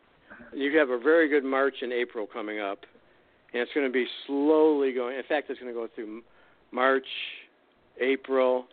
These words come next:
and into May. I mean, you're, 'cause Uranus moves very slow, even into June, and it's going kind of back and forth over your sun sign. So when Uranus goes over, or, uh, goes over a cer-, person's sun sign, it's gonna be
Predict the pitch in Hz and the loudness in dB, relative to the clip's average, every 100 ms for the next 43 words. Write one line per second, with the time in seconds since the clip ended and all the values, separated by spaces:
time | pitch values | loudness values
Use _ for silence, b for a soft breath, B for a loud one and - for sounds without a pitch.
0 | _ - 135 127 123 113 135 135 135 131 | _ -2 0 0 -2 -2 2 4 4 2
1 | - b b b b b 120 120 127 147 | -4 b b b b b -4 0 4 6
2 | 151 151 - 113 117 147 160 160 151 135 | 6 4 -2 -8 -2 0 2 2 0 -4
3 | 110 107 160 170 160 - 131 123 127 147 | -6 0 4 4 2 -2 -2 0 2 0
4 | 131 123 110 - 135 127 127 b b b | -2 -4 -8 -6 -4 -4 -6 b b b
5 | b b 151 147 - 180 180 165 165 - | b b -2 0 2 4 4 2 -2 -8
6 | _ _ _ - - 180 151 160 170 156 | _ _ _ -14 0 2 4 4 2 -2
7 | - 185 170 147 156 139 135 123 214 226 | -2 2 2 2 -2 -2 -4 -2 0 -2
8 | 214 143 113 113 110 - 151 143 135 - | -2 -4 -4 -4 -6 2 4 6 4 0
9 | b b b b b 156 165 185 247 269 | b b b b b -2 0 2 2 2
10 | 262 233 202 208 202 196 170 170 160 - | 0 2 4 4 2 2 0 0 0 -2
11 | 156 143 143 151 151 175 160 147 180 180 | -2 -2 -2 -2 0 0 0 -2 -6 -6
12 | - 185 180 143 - 190 180 131 127 156 | 0 0 0 -6 0 0 0 -4 -2 -2
13 | 151 | -2